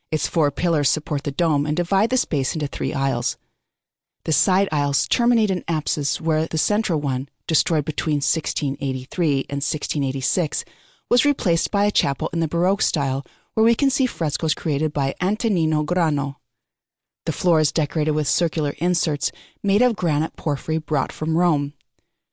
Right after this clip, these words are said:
The Cosmatesque style of the Roman marblers, working in the twelfth through thirteenth centuries,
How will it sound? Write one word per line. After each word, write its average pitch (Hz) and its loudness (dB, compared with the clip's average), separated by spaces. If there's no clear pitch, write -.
The 175 -2
Cosmatesque 175 0
style 165 0
of 151 -4
the 160 -2
Roman 160 2
marblers, 151 0
working 240 2
in 247 4
the 247 2
twelfth 143 -2
through 180 -2
thirteenth 156 -2
centuries, 156 0